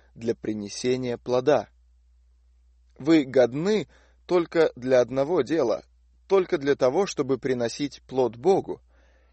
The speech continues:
И если вы не делаете этого, вы бесполезны, и ваша жизнь бессмысленна.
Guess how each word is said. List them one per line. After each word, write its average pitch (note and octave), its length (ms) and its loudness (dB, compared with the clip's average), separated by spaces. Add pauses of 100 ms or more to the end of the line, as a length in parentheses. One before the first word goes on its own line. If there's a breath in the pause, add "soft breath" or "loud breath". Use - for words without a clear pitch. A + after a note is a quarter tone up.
И B2 80 -6
если C3+ 460 -2
вы C3 180 -2
не C3+ 140 -6
делаете C3+ 580 0
этого, A#2 460 -4 (380)
вы B2+ 280 -4
бесполезны, C#3+ 680 -2 (640)
и A#2 120 -6
ваша G#2 300 -6
жизнь D3+ 380 -6
бессмысленна. - 720 -8